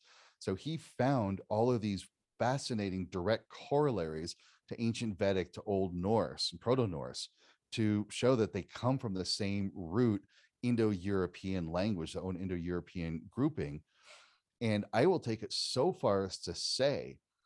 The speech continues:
that in the Vedic tradition, they have two different forms of deities. They've got the Devas, which are, like, the, the benevolent higher gods and everything. Then they've got the Asuras,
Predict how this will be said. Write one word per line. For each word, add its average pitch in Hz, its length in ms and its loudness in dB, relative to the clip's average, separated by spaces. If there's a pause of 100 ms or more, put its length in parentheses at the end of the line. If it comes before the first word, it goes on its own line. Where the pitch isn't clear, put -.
(260)
that 104 200 2
in 117 80 -2
the 113 100 2
Vedic 117 340 2
tradition, 113 520 -2
they 95 100 -2
have 101 200 -2
two 131 140 -2
different 117 280 0
forms 101 280 0
of 87 100 -8
deities. - 680 -6 (480)
They've 110 120 4
got 113 200 4
the 101 80 0
Devas, 98 720 2
which 98 180 -4
are, 104 40 0
like, 87 240 0
the, 90 220 -2 (160)
the 92 60 -2
benevolent 85 640 -2
higher 87 320 0
gods 80 440 0
and 92 80 -4
everything. 110 500 -2 (400)
Then 117 120 4
they've 123 140 4
got 117 240 4
the 107 140 4
Asuras, - 880 0